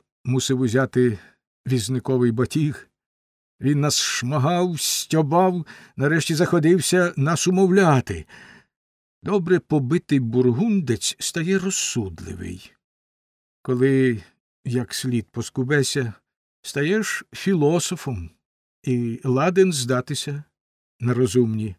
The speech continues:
доводи. Нам не дуже то було чим пишатися, на себе глянувши. І в цю хвилину з'явився третій злодій. Гладкий мірошник,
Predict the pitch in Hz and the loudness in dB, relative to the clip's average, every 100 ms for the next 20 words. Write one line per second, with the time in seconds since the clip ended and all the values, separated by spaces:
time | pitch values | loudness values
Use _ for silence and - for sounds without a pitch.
0 | _ 117 135 92 90 - - _ _ _ | _ -2 0 0 -6 -14 -20 _ _ _
1 | _ _ _ _ _ _ _ _ _ 139 | _ _ _ _ _ _ _ _ _ 0
2 | 214 214 214 196 202 208 214 180 185 190 | 2 4 2 2 0 0 0 2 2 2
3 | - 185 170 160 - 190 - - 95 80 | 0 -2 -2 -4 -2 -4 -6 -10 -10 -14
4 | _ _ _ _ _ - 131 - 180 147 | _ _ _ _ _ -8 -4 -2 -2 0
5 | 143 123 160 135 98 - - _ _ _ | 0 0 -2 -2 -6 -8 -10 _ _ _
6 | _ _ _ _ _ _ _ - 139 131 | _ _ _ _ _ _ _ -4 -2 0
7 | 151 131 135 135 147 143 131 - _ _ | -2 0 0 2 0 0 -4 -8 _ _
8 | _ - 117 131 143 143 - 139 131 127 | _ -6 -2 0 0 -2 -2 0 0 0
9 | 107 _ _ _ _ - 131 151 156 - | -4 _ _ _ _ 0 4 6 6 4
10 | 113 98 82 - 104 101 113 113 113 90 | -2 -4 -10 -12 -8 -4 -4 -2 -4 -6
11 | 90 80 _ _ _ _ _ _ _ _ | -10 -14 _ _ _ _ _ _ _ _
12 | _ _ _ _ - 107 127 147 - 165 | _ _ _ _ -8 0 2 2 2 4
13 | 160 156 135 135 135 147 139 151 143 - | 4 2 -2 0 2 4 4 4 2 0
14 | 131 92 80 - - | -6 -6 -10 -16 -20